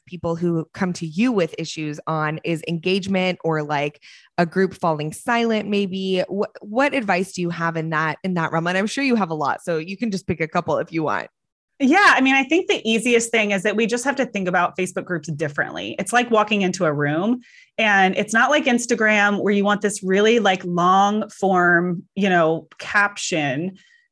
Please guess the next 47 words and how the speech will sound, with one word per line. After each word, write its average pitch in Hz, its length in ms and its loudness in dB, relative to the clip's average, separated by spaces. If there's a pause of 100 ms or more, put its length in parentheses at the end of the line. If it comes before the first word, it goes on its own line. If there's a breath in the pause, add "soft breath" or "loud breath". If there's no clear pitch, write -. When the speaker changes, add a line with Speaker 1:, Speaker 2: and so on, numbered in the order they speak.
Speaker 2:
Like, 208 280 0
people 247 500 2
are 202 220 2
on 185 400 4
Facebook 185 600 0
and 175 120 0
they're 165 200 0
in 233 220 4
their 196 160 4
groups 165 460 0
because 185 300 -8
they 190 80 0
have 180 200 -2
something 175 300 -2
to 151 80 -2
say 175 520 0
and 185 140 -4
they 165 80 -2
want 165 220 -4
to 180 100 -6
feel 175 220 -4
seen 170 240 -4
and 160 120 -4
feel 160 140 -2
heard. 151 480 0 (300 loud breath)
Whereas, 202 420 0
like, 202 320 -2
people 262 240 2
on 220 140 4
Instagram 202 560 0
are 175 80 0
sometimes 180 340 -2
just 160 220 -8
kind 160 160 0
of, 151 80 -2
like, 143 100 -2
scrolling, 147 880 0
right? 151 460 2
Like, 160 100 0
they're 170 140 -2
not 180 180 2
really 220 220 4
looking 185 640 -2
to 226 180 -2
engage 220 480 0
or 220 80 2
interact, 214 640 0